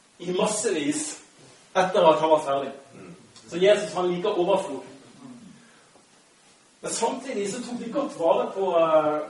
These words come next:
Speaker 1: på restene.
Speaker 2: Mm.
Speaker 1: Han, de, de, de hadde korger. Jesus ba faktisk disiplene samle sammen. Ta vare på restene som var igjen. Så vi kan godt si det sånn at i Guds rike så er det ikke en fattigdomskultur,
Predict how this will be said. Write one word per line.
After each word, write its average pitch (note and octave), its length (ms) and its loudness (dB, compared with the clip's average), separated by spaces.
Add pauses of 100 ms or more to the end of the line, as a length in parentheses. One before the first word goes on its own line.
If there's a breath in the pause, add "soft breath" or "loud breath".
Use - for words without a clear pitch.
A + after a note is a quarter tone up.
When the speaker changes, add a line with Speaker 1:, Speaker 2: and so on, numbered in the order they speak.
Speaker 1:
på - 120 -8
restene. - 340 -6 (300)
Speaker 2:
Mm. F3 240 -18
Speaker 1:
Han, E3 140 -8 (100)
de, F#3 160 -8
de, F3 480 -14
de D#3+ 60 -8
hadde E3 220 -4
korger. - 480 -8
Jesus F#3+ 300 -8
ba G3 180 0
faktisk F#3 320 -10
disiplene G3+ 400 -10
samle F3+ 380 -6
sammen. - 420 -6 (1120 soft breath)
Ta D#3+ 140 0
vare E3 360 4
på D3 220 -2
restene D3+ 400 -6
som C3 140 -10
var B2 60 -4
igjen. A#2 200 -8
Så E3+ 180 -6
vi F3+ 140 -4
kan G3 100 -2
godt - 200 0
si A3+ 100 -6
det F#3 140 0
sånn G3 180 -2
at F3+ 80 -4
i F#3 80 -6
Guds - 180 -8
rike F3+ 240 -2
så F3 100 -6
er E3 80 -2
det - 460 -10
ikke G3+ 200 -4
en - 100 -8
fattigdomskultur, D#3+ 920 -6